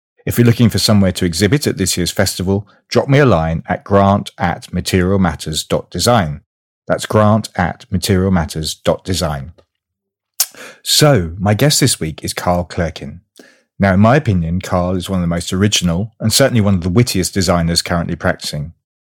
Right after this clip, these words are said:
He graduated from the now defunct furniture course of the Royal College of Art in the late nineties,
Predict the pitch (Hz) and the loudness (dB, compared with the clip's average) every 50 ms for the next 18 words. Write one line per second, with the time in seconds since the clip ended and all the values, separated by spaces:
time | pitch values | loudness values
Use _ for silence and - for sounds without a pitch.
0 | _ - 107 101 - 110 104 98 - 104 95 95 92 - - 117 113 - - 90 | _ -2 -2 0 2 2 2 2 0 0 -2 -2 -2 -4 -6 -8 -10 -6 -4 -2
1 | 87 92 92 92 92 95 98 98 - 120 - - 104 98 - - - - 117 113 | 0 0 2 2 2 0 0 0 -2 -4 -2 -2 -2 -2 -2 -6 -4 0 2 2
2 | 120 - - - - - - 87 82 87 - - - - 90 87 90 85 82 - | 2 0 -2 -6 -10 -8 -6 -6 -6 -6 -6 -8 -8 -6 -4 -2 -2 -2 -2 -2
3 | - 90 85 80 82 76 82 76 73 82 101 - - 82 82 82 82 82 82 - | -4 -4 -4 -4 -6 -6 -6 -6 -6 -6 -8 -8 -6 -6 -6 -4 -4 -6 -6 -6
4 | 95 85 80 82 80 - 80 82 90 - - | -6 -6 -6 -6 -8 -10 -10 -10 -10 -10 -12